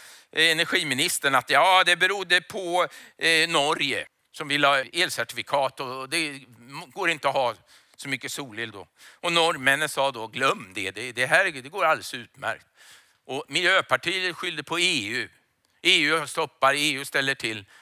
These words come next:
Det som egentligen var sant, och det avslöjade Magdalena Andersson på en presskonferens av misstag troligen, det är att hon sa till slut att,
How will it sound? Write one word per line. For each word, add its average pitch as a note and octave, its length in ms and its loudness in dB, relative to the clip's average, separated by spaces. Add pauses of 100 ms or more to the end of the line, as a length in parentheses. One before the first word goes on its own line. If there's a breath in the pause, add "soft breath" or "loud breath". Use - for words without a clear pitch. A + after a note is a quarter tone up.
(160 soft breath)
Det D3+ 120 0
som F#3 140 -4
egentligen G#3+ 540 4
var F3 100 4
sant, F2 560 0 (160)
och D#3 120 -12
det F#3 160 2
avslöjade F3+ 520 4
Magdalena E3+ 440 4
Andersson F3+ 540 2
på - 120 -16
en D3+ 60 -14
presskonferens E3+ 800 0
av D3 80 -2
misstag G3+ 540 -2
troligen, F3+ 440 -2 (420 loud breath)
det G#3+ 260 6
är E3 80 10
att D#3+ 160 2
hon A3 240 -6
sa D#3 340 2 (100)
till E3+ 140 -2
slut C#3 320 -2
att, - 240 0